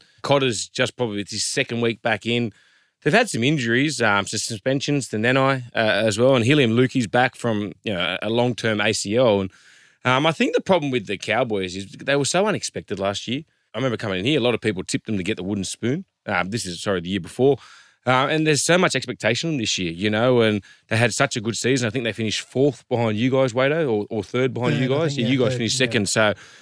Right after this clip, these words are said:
Speaker 1: you know, it's that old saying, the hunters are getting hunted. So everyone's up for him now. Before, you could probably go up there and, oh, you know, you weren't too, not that you weren't too, you know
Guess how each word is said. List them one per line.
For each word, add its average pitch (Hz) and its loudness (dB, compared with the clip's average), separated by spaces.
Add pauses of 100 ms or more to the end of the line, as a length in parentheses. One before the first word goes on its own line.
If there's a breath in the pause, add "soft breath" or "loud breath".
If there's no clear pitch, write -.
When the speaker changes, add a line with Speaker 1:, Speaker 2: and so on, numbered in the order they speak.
(120)
Speaker 1:
you 165 2
know, 135 4
it's 147 -2
that 175 4
old 139 4
saying, 127 2
the 107 -2
hunters 113 -2
are 104 -4
getting 107 -2
hunted. 117 -2
So 113 4 (460 soft breath)
everyone's 165 4
up - 0
for 143 0
him 113 -2
now. 82 -8 (200)
Before, 160 2 (140)
you 98 -4
could 135 -6
probably 143 2
go 113 4
up 117 4
there 113 0
and, 110 -2
oh, 101 0
you 101 -2
know, 101 0
you 104 2
weren't 113 2
too, 110 0 (540)
not 240 0
that 180 -6
you 156 0
weren't 143 0
too, 120 0
you 113 -6
know 98 0